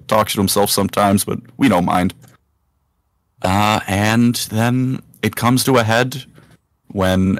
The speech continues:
Nagash attempts to assume direct control over Azag because that damn orc won't just go south already.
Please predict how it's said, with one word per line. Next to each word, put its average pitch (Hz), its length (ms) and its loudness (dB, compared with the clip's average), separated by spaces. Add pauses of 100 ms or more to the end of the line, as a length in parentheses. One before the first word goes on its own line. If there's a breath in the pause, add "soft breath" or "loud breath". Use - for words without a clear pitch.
Nagash 107 420 0
attempts 117 300 -2
to 107 160 0
assume 104 300 2
direct 98 300 0
control 110 420 2
over 98 160 2
Azag 101 540 2
because 90 380 -4 (200)
that - 180 0
damn 101 260 0
orc 101 200 0
won't 98 180 -2
just 95 160 -6
go 98 120 0
south 101 340 0
already. 104 420 2